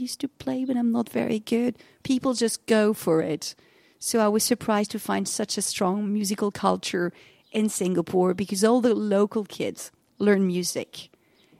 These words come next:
And as a result, music is really big in Singapore. Any type, any genre, any style. And it's a real pleasure for musicians to be here, 'cause you're always going to be surprised. And the level here is so high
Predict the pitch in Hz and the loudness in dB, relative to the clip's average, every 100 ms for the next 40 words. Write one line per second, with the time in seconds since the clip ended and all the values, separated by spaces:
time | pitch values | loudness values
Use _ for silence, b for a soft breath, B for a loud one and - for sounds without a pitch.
0 | b - 190 202 202 208 214 185 170 165 | b -2 2 4 4 2 2 2 2 2
1 | - - 202 202 220 269 226 185 - - | 0 -4 0 2 4 2 2 -2 -4 -16
2 | - 202 190 196 208 208 175 175 160 175 | -6 -4 -4 -4 -2 -2 0 -2 0 -2
3 | 180 - - 170 - - - - 214 226 | -4 -4 -4 -6 -6 -4 -4 -4 0 2
4 | 214 202 175 185 - 202 202 190 170 170 | 2 2 2 2 -2 -2 0 2 2 2
5 | 185 190 b b b - 196 190 - 175 | 2 -2 b b b -2 2 2 2 0
6 | 160 180 190 - b b b 202 190 - | 2 0 -4 -6 b b b 0 0 0
7 | - - 202 196 185 185 190 190 190 - | -6 0 2 2 0 0 0 0 -2 -2
8 | 180 175 180 - 190 - - 175 - 247 | -2 0 0 0 -2 -6 -8 -8 0 2
9 | 196 - 196 - - 214 214 214 226 202 | 2 0 -4 -4 4 10 12 12 8 6
10 | 196 202 180 190 - - 220 226 - - | 4 2 -2 -2 -2 -2 -4 -2 -4 -8
11 | - - 180 175 180 190 202 254 240 208 | -12 -4 0 2 2 2 2 2 4 4
12 | 196 185 110 - - - - - - - | 4 0 -2 -4 -2 -2 -2 -2 -2 -2
13 | 185 196 202 | -2 -2 -4